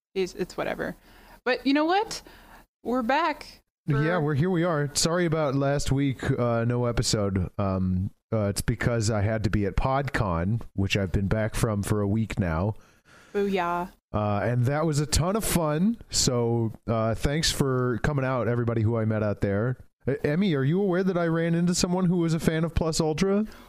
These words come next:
Speaker 1: What?
Speaker 2: I ran into a fan at PodCon.
Speaker 1: Shut up.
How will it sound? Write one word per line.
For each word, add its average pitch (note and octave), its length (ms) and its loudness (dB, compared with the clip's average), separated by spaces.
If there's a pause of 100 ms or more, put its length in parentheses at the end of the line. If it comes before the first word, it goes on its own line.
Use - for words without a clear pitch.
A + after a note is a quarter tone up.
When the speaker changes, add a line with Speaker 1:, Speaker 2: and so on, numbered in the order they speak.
(140)
Speaker 1:
What? G#3 600 -2 (500)
Speaker 2:
I B2+ 140 0
ran E3+ 280 0
into G3 300 2
a F#3+ 60 0
fan G#3+ 340 0
at D3 140 -2
PodCon. A2 680 0
Speaker 1:
Shut - 560 0
up. C4+ 420 2